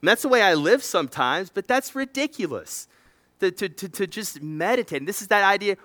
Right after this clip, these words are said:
we have to consider, we have to think about, we have to meditate on what is it like to be approved by God the Father?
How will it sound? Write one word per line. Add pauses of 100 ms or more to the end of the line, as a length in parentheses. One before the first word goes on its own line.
(100)
we
have
to
consider,
we
have
to
think
about,
we
have
to
meditate
on (340)
what
is
it
like
to
be
approved (600)
by
God
the
Father?